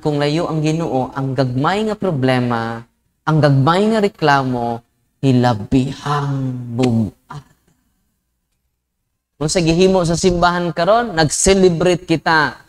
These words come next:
sa kamatayon ni San Juan Magbubunya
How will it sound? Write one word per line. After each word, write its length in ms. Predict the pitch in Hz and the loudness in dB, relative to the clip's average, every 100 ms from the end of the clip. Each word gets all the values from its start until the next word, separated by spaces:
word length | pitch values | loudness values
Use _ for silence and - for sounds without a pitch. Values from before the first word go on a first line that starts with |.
| _ | _
sa 160 | - 175 | -2 0
kamatayon 720 | 185 175 165 196 220 220 208 | 2 0 0 0 2 2 2
ni 160 | 196 185 | 0 -2
San 240 | 196 180 | -2 -2
Juan 480 | 170 180 180 180 175 | 0 0 2 2 0
Magbubunya 800 | 165 160 156 151 147 139 127 123 | 0 0 0 0 0 -2 -4 -8